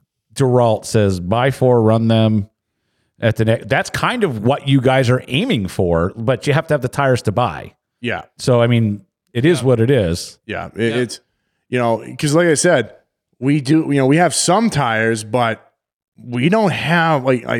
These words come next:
Speaker 2: I mean, honestly, I'm not gonna lie. When I usually put in an order, I have close to two hundred and some odd street stock tires.
Speaker 1: Oh, yeah.
Speaker 2: I'm not even remotely close to that. Like, n-, not even.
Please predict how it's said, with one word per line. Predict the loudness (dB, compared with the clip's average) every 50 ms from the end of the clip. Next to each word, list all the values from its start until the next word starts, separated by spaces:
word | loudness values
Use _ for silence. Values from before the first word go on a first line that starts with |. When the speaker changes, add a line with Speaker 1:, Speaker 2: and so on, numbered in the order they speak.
| -4 -6
Speaker 2:
I | -4 -4
mean, | -2 0
honestly, | 0 0 0 0 0 2 2
I'm | 2
not | 2 0 0
gonna | 0 0
lie. | 0 0 -2 -4 -8 -18 -20 -20 _
When | _ -2 -2 0 0
I | 0 2 2
usually | 4 4 2 2 0 -4
put | -4 -2 0 0
in | 0 0
an | 0 0
order, | 2 2 2 2 2 0 0 -4 -10 _
I | -2 0 2
have | 2 2 0
close | 0 0 0 0 0
to | 0 -2
two | -2 -2 -2 0 2
hundred | 2 2 2 2 0
and | 0 0
some | 0 0 0 2
odd | 0 -2 -2
street | -2 -2 -2 -2 0
stock | -2 -2 -2 -2 -6
tires. | -8 -6 -6 -8 -8 -10 -12 -8
Speaker 1:
Oh, | -6 -4 -2
yeah. | -2 -2 -2 -2 -6 -12 -18 _ _ _ _ _ -2
Speaker 2:
I'm | 0 0 2
not | 2 2 2 2 2
even | 0 0 0 -2 -2 0
remotely | 0 2 2 2 2 0 0 -2 -2 -2
close | -4 -6 -2 2 4 4 4 4 2 0
to | -2 -2 -4
that. | -2 -4 -6 -8 -10 -10 -4
Like, | -4 -4 -4 -4
n-, | -8 -12 -14 -8 -2
not | 0 2 2 4 4 4 4
even. | 4 4 4 0 -8 -14 -16